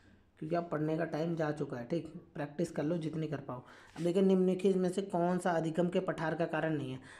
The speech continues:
अधिगम का पठार क्या होता है? जैसे कि अधिगम का पठार क्या है, जैसे कोई बच्चा पढ़ रहा है तो क्या होगा, कभी उ-, ज़्यादा उ-, नीचे ऊपर, नीचे ऊपर होता रहेगा, ठीक है, क्योंकि यह अधिगम का पठार है। तो ये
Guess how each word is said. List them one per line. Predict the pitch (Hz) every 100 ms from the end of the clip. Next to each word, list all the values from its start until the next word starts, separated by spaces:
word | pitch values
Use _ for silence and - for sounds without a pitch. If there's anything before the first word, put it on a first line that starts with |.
| - -
अधिगम | 180 185 208
का | 202 214
पठार | 202 196 202
क्या | 202 180
होता | 143
है? | 147
जैसे | 160 165
कि | 185
अधिगम | - 170 175 190
का | 202
पठार | 190 180 196
क्या | - 175
है, | 143
जैसे | 156 175
कोई | 170 175
बच्चा | 170 180
पढ़ | 180 160
रहा | 135
है | 139 - - - -
तो |
क्या | 180 196
होगा, | 180 175
कभी | 190 202
उ-, | 202 170
ज़्यादा | 156 147 160 160
उ-, | - -
नीचे | 165 160 165
ऊपर, | 170 165 170
नीचे | 175 165 175
ऊपर | - 180
होता | 196 202
रहेगा, | 180 139 135
ठीक | 196 202
है, | 190
क्योंकि | 190 196
यह | 196 180
अधिगम | 165 175
का | 175
पठार | 175 156 151 147
है। |
तो | 147 196
ये | 202 208